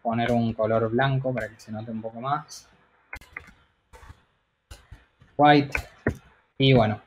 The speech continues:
ahí más o menos tenemos una app un poquito más linda. La corremos. Y vemos cómo se ve.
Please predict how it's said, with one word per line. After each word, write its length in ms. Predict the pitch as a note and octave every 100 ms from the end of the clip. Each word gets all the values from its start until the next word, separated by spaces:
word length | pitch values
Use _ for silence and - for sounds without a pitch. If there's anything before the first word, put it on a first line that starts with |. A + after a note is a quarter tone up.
| -
ahí 220 | A2 A#2+
más 220 | A#2+ A#2+
o 40 |
menos 320 | A#2 A#2+ A#2+ -
tenemos 580 | A2 A2 A#2 A#2 - - - _ - - - A#2+
una 240 | A2 A2
app 120 | A#2
un 100 | A2+
poquito 440 | A2 G#2+ A2+ - A2
más 140 | A2
linda. 520 | C3 D3 D3 D#3+ D#3+ -
La 80 | -
corremos. 760 | - - C#3 D3 D3+ D#3+ - - _ _ _ - - - _ _ _ - _ _ _ - - _ _ _ _
Y 120 | - A#2+
vemos 280 | A#2+ A#2
cómo 220 | - A#2+ B2
se 140 | D#3
ve. 380 | F3 F#3+ G3